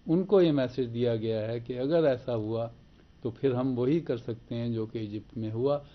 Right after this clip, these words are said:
اور وہاں پر تو سپاہی بھی، جیسا کہ <clears throat> شہباز صاحب نے کہا، کرائے کے سپاہی ہیں، they are all mercenaries۔ اور ایجپٹ میں تو فوج، ایجپشن فوج ہے،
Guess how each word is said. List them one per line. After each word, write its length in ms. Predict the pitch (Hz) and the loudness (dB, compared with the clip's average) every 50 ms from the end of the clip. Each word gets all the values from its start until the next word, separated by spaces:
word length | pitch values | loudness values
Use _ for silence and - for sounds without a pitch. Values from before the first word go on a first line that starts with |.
| - - - - | -20 -20 -10 -4
اور 120 | 131 123 | -2 -2
وہاں 240 | 113 123 135 151 165 | 0 2 2 2 2
پر 160 | 160 - 170 | 2 0 -2
تو 200 | 156 - - 160 | -2 0 -2 -4
سپاہی 460 | 147 - 135 - 131 131 139 165 196 | -2 -4 -4 -2 0 2 2 2 0
بھی، 200 | 175 156 135 104 - - - - - - - - - - - - | 0 -2 -4 -4 -4 -8 -16 -20 -20 -20 -20 -20 -20 -20 -16 -8
جیسا 340 | 110 110 117 113 123 139 143 | -4 -2 -2 0 0 0 0
کہ 300 | 131 131 139 139 139 139 143 - - | 0 2 2 2 4 2 0 -4 -6
<clears throat> 1400 | 156 170 180 180 185 190 160 139 123 117 - - - - - - - - - - - - - - - - - - | -2 0 2 4 6 6 6 6 4 2 -4 -10 -18 -20 -20 -20 -20 -20 -20 -20 -20 -20 -20 -20 -20 -20 -18 -6
شہباز 400 | - 110 110 104 113 117 120 120 | -4 -2 0 2 2 0 0 -2
صاحب 180 | - 123 123 123 | -2 -2 -2 -2
نے 140 | 123 120 120 113 | -2 -4 -6 -6
کہا، 260 | - 104 104 117 147 - - - - - - - - - - | -8 -8 -8 -8 -8 -10 -16 -20 -20 -20 -20 -20 -18 -10 -4
کرائے 280 | 123 123 135 143 156 175 | 0 4 6 6 6 6
کے 140 | 175 190 165 | 4 2 0
سپاہی 480 | - 165 147 151 139 131 123 117 104 | 0 0 2 4 4 4 4 2 0
ہیں، 120 | 95 95 104 | -4 -6 -8
they 240 | 113 117 127 135 | -4 -2 0 2
are 120 | 135 139 143 | 4 6 6
all 140 | 147 151 147 | 6 6 4
mercenaries۔ 720 | 131 123 135 135 - - - 170 156 135 120 113 104 95 95 - - - - - - - - - - - - - | 2 2 0 0 -4 -6 -2 0 0 0 0 0 -2 -4 -8 -14 -20 -20 -20 -20 -20 -20 -20 -20 -20 -20 -20 -14
اور 340 | 131 120 113 113 117 120 135 | -6 -2 0 0 2 2 0
ایجپٹ 420 | 143 127 120 127 160 151 - - | 0 0 0 0 0 -2 0 0
میں 160 | 160 156 156 | 2 2 2
تو 280 | 147 156 160 156 151 143 - - | 4 4 4 6 6 6 4 4
فوج، 260 | - 123 127 131 135 135 135 - 247 247 208 - - 160 151 135 123 | 4 4 6 6 4 2 -2 -8 -14 -16 -16 -18 -18 -18 -16 -12 -8
ایجپشن 540 | 120 113 113 139 165 - - - 214 208 190 | -6 -4 -2 -2 -2 -2 -2 -2 0 0 0
فوج 300 | - 147 127 117 104 95 | 0 0 0 0 0 -2
ہے، 80 | 92 | -8